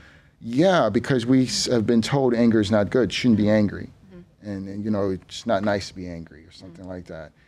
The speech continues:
Speaker 1: Um, and so the anger itself gets, we, we start to suppress it. We don't process it properly.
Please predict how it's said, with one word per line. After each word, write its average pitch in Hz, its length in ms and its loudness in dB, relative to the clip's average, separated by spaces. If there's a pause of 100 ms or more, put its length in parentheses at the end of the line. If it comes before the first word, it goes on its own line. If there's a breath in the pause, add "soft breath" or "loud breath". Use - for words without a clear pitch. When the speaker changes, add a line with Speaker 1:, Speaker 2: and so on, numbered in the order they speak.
(400 soft breath)
Speaker 1:
Um, 95 520 -10
and 110 140 -8
so 123 180 2
the 113 180 4
anger 131 280 4
itself 123 520 0
gets, 95 300 0 (140)
we, 110 180 0
we 101 180 -4
start 107 320 -4
to - 100 -8
suppress - 500 -4
it. 87 120 -4 (140)
We 101 120 2
don't 104 180 0
process 107 500 -2
it 95 80 -8
properly. 87 520 -4